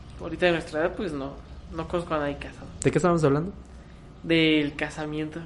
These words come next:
Speaker 2: Ah, sí, sí, sí.
Speaker 1: <laughs>
Speaker 2: Ya tronó.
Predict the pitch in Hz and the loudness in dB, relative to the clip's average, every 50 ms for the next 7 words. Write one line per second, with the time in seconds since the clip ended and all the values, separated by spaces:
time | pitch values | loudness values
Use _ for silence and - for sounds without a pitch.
0 | 165 - - - 123 135 139 139 131 139 135 131 120 120 123 131 - - - - | -12 -6 2 6 8 8 8 6 6 4 4 4 2 0 -2 -4 -6 -6 -10 -12
1 | - - - 190 190 - - 180 - - - - - - - 185 180 - - - | -2 4 4 4 4 4 -4 -6 -8 -8 -14 -16 -16 -2 -2 -2 -2 -2 -12 -16
2 | - - - - - 131 123 120 120 120 - 117 117 117 127 | -18 -18 -14 -2 4 6 6 6 6 6 4 2 4 4 6